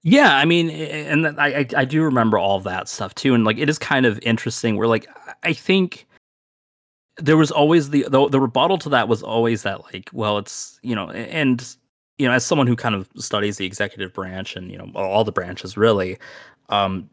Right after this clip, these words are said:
impeachment is just this political process, right? I mean, it sorta has, like, the,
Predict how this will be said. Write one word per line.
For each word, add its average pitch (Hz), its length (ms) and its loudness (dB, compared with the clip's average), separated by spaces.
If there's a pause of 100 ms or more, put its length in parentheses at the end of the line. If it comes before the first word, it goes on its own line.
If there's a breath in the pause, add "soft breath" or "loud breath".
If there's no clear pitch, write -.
impeachment 139 560 2
is 143 140 4
just 120 200 0
this 104 140 0
political 98 560 -4
process, 87 680 -8
right? 95 140 -4
I 95 40 -4
mean, 101 120 -2
it 101 120 -4
sorta 127 280 2
has, 104 320 0
like, 95 180 -4
the, 95 200 -8